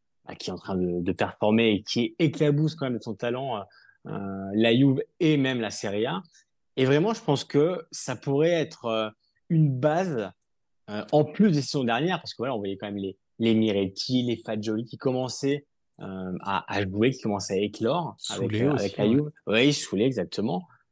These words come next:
Speaker 1: Euh, mais voilà, je pense que cette saison-là, vu que ça performe, vu que t'es toujours en course pour le titre et vu que tu pourrais gagner la Coupe d'Italie,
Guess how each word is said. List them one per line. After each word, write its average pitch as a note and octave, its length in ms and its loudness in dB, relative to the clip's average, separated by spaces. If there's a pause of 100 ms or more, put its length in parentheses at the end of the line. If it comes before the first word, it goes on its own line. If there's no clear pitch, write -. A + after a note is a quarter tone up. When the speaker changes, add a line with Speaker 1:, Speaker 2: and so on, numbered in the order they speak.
(140)
Speaker 1:
Euh, G#2+ 240 -2
mais C3 140 4
voilà, F3+ 220 2
je D#3 80 -8
pense D#3+ 160 0
que - 100 -10
cette F3 180 0
saison-là, D#3 560 0 (360)
vu C#3+ 260 2
que G#3+ 60 0
ça G3+ 140 2
performe, G3 640 -2 (240)
vu F3+ 220 0
que - 60 -16
t'es D3+ 120 -2
toujours A3 320 0
en G3+ 60 0
course E3+ 180 -6
pour E3+ 140 -4
le E3 100 -2
titre F#3 300 -10
et C#3 120 0
vu E3+ 280 0
que A#2 220 -2 (400)
tu D3 100 4
pourrais G3 340 2
gagner D#3+ 220 0
la D3+ 80 -2
Coupe C3+ 160 -10
d'Italie, B2+ 480 -4